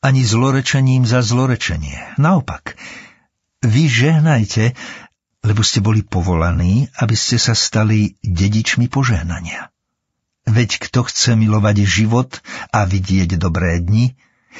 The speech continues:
nech si zdržuje jazyk od zlého a pery od lstivých rečí, nech sa odvráti od zlého a koná dobro, nech hľadá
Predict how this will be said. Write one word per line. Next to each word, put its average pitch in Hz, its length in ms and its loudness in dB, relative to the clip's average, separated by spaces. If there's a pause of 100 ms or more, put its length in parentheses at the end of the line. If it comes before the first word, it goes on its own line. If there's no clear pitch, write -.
(160)
nech 120 240 0
si 139 160 2
zdržuje 131 560 2
jazyk 98 560 -2
od 107 160 0
zlého 113 640 0 (480)
a 101 160 -2
pery 117 560 0 (160)
od 92 160 2
lstivých 92 720 0
rečí, 107 560 0 (720)
nech 139 160 2
sa - 160 0
odvráti 135 720 0
od 117 160 0
zlého 107 720 2
a - 160 -4
koná 76 400 0
dobro, 110 480 0 (800)
nech 101 160 2
hľadá 76 400 0